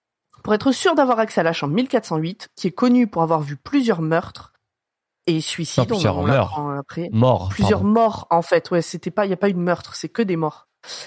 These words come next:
Speaker 1: Il est, enfin, bref, vous avez compris. Il est venu donc la réserver avec son avocat et un rappel à la loi. Il est interdit de refuser une chambre si elle n'est pas déjà réservée. Olin a lu un peu de chaque livre de, de Mike. Il s'est renseigné sur le bonhomme, il savait qu'il allait venir.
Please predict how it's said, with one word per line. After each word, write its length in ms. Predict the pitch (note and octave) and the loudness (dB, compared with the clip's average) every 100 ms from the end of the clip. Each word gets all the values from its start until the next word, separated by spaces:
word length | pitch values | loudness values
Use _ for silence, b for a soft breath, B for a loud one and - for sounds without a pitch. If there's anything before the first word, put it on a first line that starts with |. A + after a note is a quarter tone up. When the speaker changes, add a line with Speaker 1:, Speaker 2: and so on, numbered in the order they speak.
| B _ | B _
Speaker 1:
Il 180 | A#3 A3 | 0 2
est, 60 | |
enfin, 240 | - E3 C#3 B2 - - | 0 -2 -2 -8 -20 -20
bref, 220 | C3+ E3+ D#3 | -2 -2 0
vous 80 | |
avez 120 | D3+ D3 | -2 -2
compris. 280 | D#3+ C4+ - | -4 -4 0
Il 140 | C4 | 2
est 40 | C4+ | 4
venu 240 | C4+ C4+ | 4 2
donc 220 | A3+ G#3+ G#3 | 2 0 0
la 100 | F#3 | 0
réserver 360 | G3 F#3+ F#3 | 2 0 2
avec 180 | C4+ A#3 | 2 2
son 220 | - F3 | -2 0
avocat 460 | A#3 A#3 G3+ G3+ A#3+ | 2 2 2 2 2
et 100 | A3 | 0
un 60 | G3 | 0
rappel 300 | F#3+ B3 A#3 | 0 2 2
à 80 | G3+ | 2
la 100 | F3 | 2
loi. 260 | D3 - _ | 0 -4 _
Il 100 | G3+ | -2
est 160 | G3 G3 | 0 2
interdit 380 | D#4 C4+ G#3+ F3+ | 2 2 2 0
de 60 | |
refuser 360 | D#3 C4 B3+ G3+ | 0 -2 0 -2
une 100 | F3+ | -4
chambre 320 | - F3 - | -4 -4 -4
si 160 | - - | -6 -4
elle 120 | D#3 | -4
n'est 80 | D#3 | -2
pas 160 | A#3+ | -2
déjà 320 | A#3 A3 A3 A3+ | 0 0 0 0
réservée. 400 | G3 D#3 B2 - _ _ _ _ _ _ _ _ _ B B B B _ | -2 -4 -8 -20 _ _ _ _ _ _ _ _ _ B B B B _
Olin 320 | - D4 F4+ E4+ | 0 2 4 4
a 60 | |
lu 180 | C4+ D#4 C4+ | 4 4 2
un 120 | C4+ | 0
peu 300 | D4+ D4+ D#4 | 2 4 4
de 120 | C4+ | 2
chaque 280 | - C4 - | 2 0 0
livre 300 | E3+ D3+ - - | -4 -6 -12 -8
de, 320 | D#3 D#3+ D#3 | -4 -2 0
de 140 | D#3+ | 0
Mike. 320 | D#3+ D#3 - | 0 0 -4
Il 80 | D#3 | -12
s'est 120 | - | -4
renseigné 360 | E3+ E3+ F#3+ F#3+ | -2 0 0 0
sur 160 | F#3 E3 | 0 -2
le 80 | |
bonhomme, 440 | D#3 E3 G#3+ E3+ D#3 | 0 2 2 0 -2
il 80 | D#3 | -2
savait 220 | F3 E3+ | -4 -4
qu'il 160 | - | 0
allait 120 | E3 D3 | 0 0
venir. 220 | C3+ | -6